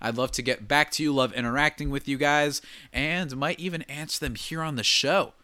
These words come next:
Might be bringing back my, my, my limited time offer of sending me five-star reviews to get, uh, your questions guaranteed answer on the podcast. I don't know yet. I don't know yet.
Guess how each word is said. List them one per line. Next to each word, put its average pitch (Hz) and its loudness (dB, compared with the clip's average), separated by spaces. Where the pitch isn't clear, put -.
Might 156 4
be 240 0
bringing 175 0
back 170 2
my, 113 -2
my, 120 2
my 110 0
limited 151 0
time 165 2
offer 139 4
of 90 -4
sending 127 0
me 135 -2
five-star 135 4
reviews 120 0
to - -6
get, 101 -2
uh, 107 0
your 101 0
questions 117 2
guaranteed 113 0
answer 113 -2
on 101 -2
the 95 -6
podcast. 135 -6
I 147 -6
don't 240 -2
know 220 -2
yet. 180 -2
I 113 -2
don't 147 -2
know 139 -2
yet. 98 -4